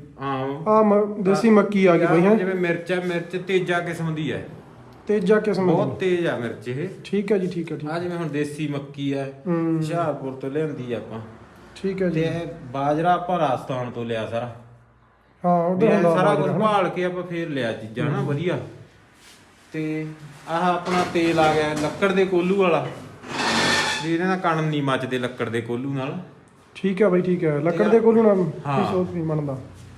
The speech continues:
Speaker 1: ਤੇ ਆਹ ਆਪਣਾ ਸ਼ਹਿਦ ਆ।
Speaker 2: ਠੀਕ ਆ
Speaker 1: ਸ਼ਹਿਦ
Speaker 2: ਬਾਈ।
Speaker 1: ਵੀ ਦੋ ਤਿੰਨ ਤਰ੍ਹਾਂ ਦਾ ਗਾ, ਜਿਵੇਂ ਅਜਮੈਣ ਵਾਲਾ ਆ ਗਿਆ,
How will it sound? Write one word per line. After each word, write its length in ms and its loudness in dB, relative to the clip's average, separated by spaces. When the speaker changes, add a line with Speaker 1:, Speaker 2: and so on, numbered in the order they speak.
Speaker 1:
ਤੇ 240 -2
ਆਹ 220 0
ਆਪਣਾ 300 -2
ਸ਼ਹਿਦ 340 -2
ਆ। 200 -4
Speaker 2:
ਠੀਕ 260 0
ਆ 60 4
Speaker 1:
ਸ਼ਹਿਦ 140 4
Speaker 2:
ਬਾਈ। 80 0
Speaker 1:
ਵੀ 100 0
ਦੋ 220 0
ਤਿੰਨ 240 -4
ਤਰ੍ਹਾਂ 260 -2
ਦਾ 160 -2
ਗਾ, 60 -2
ਜਿਵੇਂ 460 -8
ਅਜਮੈਣ 540 -6
ਵਾਲਾ 180 -6
ਆ 240 -6
ਗਿਆ, 340 -6